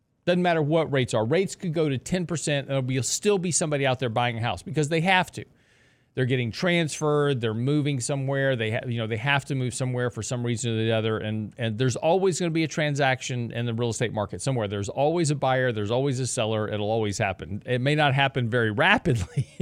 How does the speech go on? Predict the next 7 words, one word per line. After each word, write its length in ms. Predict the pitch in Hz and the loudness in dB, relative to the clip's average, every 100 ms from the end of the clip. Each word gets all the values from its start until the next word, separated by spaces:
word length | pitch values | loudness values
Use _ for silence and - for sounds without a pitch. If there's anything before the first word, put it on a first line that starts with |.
| 131 | -4
but 360 | 165 180 156 127 - - - - - - | -2 2 2 0 -8 -20 -20 -20 -20 -8
there's 300 | 156 165 139 | 2 4 4
always 420 | - 180 175 156 | 4 4 4 2
transactions 720 | - 147 131 127 117 - 107 | 2 2 4 4 2 0 -4
that 60 | 104 | -4
go 240 | 117 120 | -2 2
on. 200 | 196 - | 2 0